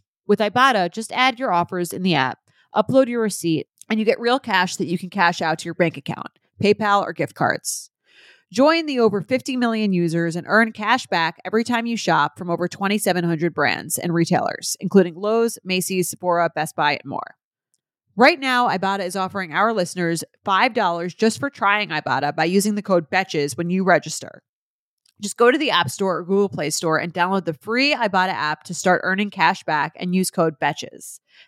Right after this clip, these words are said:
That's I B O T T A in the Google Play or App Store and use code BETCHES.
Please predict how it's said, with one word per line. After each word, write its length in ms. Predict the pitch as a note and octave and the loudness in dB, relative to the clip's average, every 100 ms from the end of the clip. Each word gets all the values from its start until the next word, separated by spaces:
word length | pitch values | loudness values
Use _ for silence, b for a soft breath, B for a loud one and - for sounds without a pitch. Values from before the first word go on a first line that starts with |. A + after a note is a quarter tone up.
| - | 2
That's 180 | F3+ - | 2 2
I 160 | - - | 0 0
B 180 | C#4 A#3 | 0 2
O 220 | F3+ F3+ | 0 0
T 220 | - G#3+ | -6 -6
T 180 | - A#3+ | -2 2
A 280 | E3 C#3+ F3 - | 2 0 -6 -4
in 80 | F#3+ | -2
the 80 | |
Google 280 | F3+ G#3 A#3 | 0 2 2
Play 240 | A#3+ G3 G3 | 2 0 0
or 80 | |
App 200 | D#3+ D#3 | 0 -2
Store 320 | - E3+ D#3+ D#3+ | -2 -2 0 -2
and 200 | E3+ F3+ | -2 0
use 200 | G3+ - | 0 0
code 340 | F#3 E3+ D#3+ | 0 0 0
BETCHES. 580 | D3 - - - - | -4 -4 -6 -8 -12